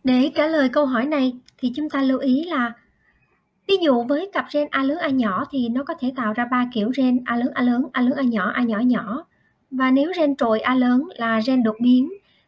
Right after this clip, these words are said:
thì thể đột biến sẽ có hai kiểu gen như thế này. Còn cơ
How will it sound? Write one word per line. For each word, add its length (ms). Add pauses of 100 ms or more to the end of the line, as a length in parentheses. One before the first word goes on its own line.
(140)
thì 340
thể 200
đột 200
biến 280 (120)
sẽ 80
có 120
hai 300
kiểu 240
gen 280
như 160
thế 60
này. 240 (880)
Còn 260
cơ 120